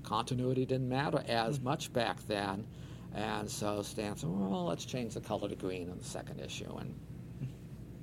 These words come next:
Speaker 1: you know, it, it wouldn't be until we've got people who, people like me, who, uh,
Speaker 2: <laughs>
Speaker 1: who, who start regarding this stu-, stuff as Holy Writ, who say, "Oh, why did he change color?"
Speaker 2: Yeah.
Speaker 1: I mean, because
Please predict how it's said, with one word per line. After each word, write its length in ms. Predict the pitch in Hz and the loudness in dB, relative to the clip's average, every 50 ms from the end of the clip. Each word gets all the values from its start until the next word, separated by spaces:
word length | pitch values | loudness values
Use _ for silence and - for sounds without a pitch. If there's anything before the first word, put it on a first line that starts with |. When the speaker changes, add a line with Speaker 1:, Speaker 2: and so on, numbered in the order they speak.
| - - - | -10 -8 -6
Speaker 1:
you 80 | - 107 | -4 -2
know, 120 | - - | -2 -2
it, 100 | - - | -4 0
it 180 | - 147 139 139 | 2 2 2 4
wouldn't 260 | 139 135 135 131 113 | 4 2 2 2 2
be 160 | - 123 120 | 2 2 2
until 360 | 113 113 104 - 113 113 113 113 | 2 0 -2 0 0 2 2 2
we've 140 | 107 - | 0 0
got 200 | - - 101 - | 0 0 0 0
people 320 | - 120 120 - - 107 101 | 0 -2 -2 0 0 -2 -2
who, 220 | - 104 98 98 - - - - - - - - - - - - - | 0 -2 -4 -4 -6 -8 -10 -10 -10 -10 -10 -10 -10 -10 -12 -8 0
people 320 | - 120 107 101 101 - - - | 2 2 4 4 2 0 0 0
like 220 | - 92 - - | -2 -2 -2 0
me, 260 | - 95 92 90 87 - - - - - - - | 0 0 2 0 0 -4 -8 -10 -10 -10 -8 0
who, 400 | - 131 127 117 113 110 110 110 | 2 4 6 6 6 4 4 4
uh, 360 | 147 139 120 110 107 170 151 | 4 4 4 4 4 4 4
Speaker 2:
<laughs> 600 | 131 151 - 135 165 160 - 170 160 - 170 165 | 4 2 2 2 2 2 2 2 2 0 2 4
Speaker 1:
who, 160 | 127 135 120 | 6 6 4
who 420 | 107 - - - 117 120 120 127 127 | 4 2 -4 -6 -6 -4 0 2 2
start 320 | - - - 135 120 113 - | 2 4 6 4 4 4 2
regarding 520 | 120 120 113 98 117 117 117 113 104 107 107 | 0 -2 0 2 4 4 4 4 2 2 2
this 120 | 110 107 - | 0 0 0
stu-, 160 | - - 110 - - - - - | 0 0 0 -2 -2 -6 -10 -8
stuff 320 | - - - 123 113 - | -4 2 4 4 4 4
as 100 | 120 101 | 2 0
Holy 360 | - - 131 127 127 120 110 110 | 4 6 6 6 6 6 2 4
Writ, 240 | 101 113 127 123 | 6 6 6 6
who 80 | 123 120 | 4 2
say, 220 | 104 - 104 87 80 | 0 2 2 2 0
"Oh, 60 | - 80 80 73 - - | 0 -2 -4 -6 -6 -6
why 140 | - - 135 | -4 -2 0
did 140 | - - 208 | 0 0 0
he 80 | 196 175 | 0 0
change 420 | - - - 175 170 165 156 - | 0 0 0 2 2 2 0 -2
color?" 380 | - - - 165 185 135 - - | -2 2 4 4 6 4 4 2
Speaker 2:
Yeah. 240 | 151 143 131 127 127 - - - - - - - - - - - - | 0 0 0 0 -2 -2 -4 -4 -4 -6 -8 -10 -10 -10 -10 -6 0
Speaker 1:
I 80 | - 139 | 4 4
mean, 140 | 120 127 120 | 6 6 4
because 500 | 110 131 117 - - 120 110 107 98 - | 4 2 2 2 2 2 4 4 2 0